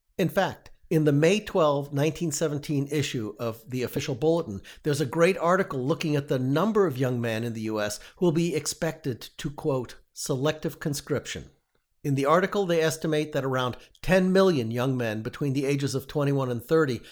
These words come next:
need to register. And that's about ten percent of the U S estimated population of a hundred three to a hundred and four million in nineteen seventeen. Based on state populations, they're looking for around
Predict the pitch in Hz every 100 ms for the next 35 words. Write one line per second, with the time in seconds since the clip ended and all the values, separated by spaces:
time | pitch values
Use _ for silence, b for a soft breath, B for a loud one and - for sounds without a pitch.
0 | B 151 147 139 135 117 120 110 - -
1 | - _ _ - 180 196 202 196 170 -
2 | - - 175 147 160 - 170 147 107 123
3 | 135 143 127 - - 143 - 139 143 135
4 | - 135 135 139 139 139 117 - B B
5 | 127 147 165 139 - 160 135 113 113 143
6 | 117 - 143 131 131 135 113 95 - 110
7 | 110 120 117 120 104 - 104 101 - 117
8 | 76 - _ _ _ _ _ _ _ _
9 | _ _ _ _ b 139 151 143 127 117
10 | - 185 196 156 147 135 127 143 156 131
11 | 143 151 147 147 123 117 117